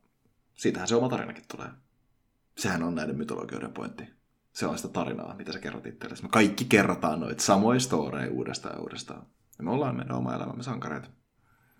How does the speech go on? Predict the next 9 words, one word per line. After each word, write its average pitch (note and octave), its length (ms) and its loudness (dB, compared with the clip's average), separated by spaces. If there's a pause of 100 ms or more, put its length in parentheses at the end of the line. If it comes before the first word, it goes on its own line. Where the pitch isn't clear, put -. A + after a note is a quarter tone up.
(580)
Ja - 80 -10
tosta F#2 300 0 (160)
Hero's G2 360 2
Journeystä E2+ 380 2
kyllä D#2+ 180 -2
pitää D2+ 220 -2
ottaa C2+ 280 -4
kans - 280 -6
yksi, - 260 -8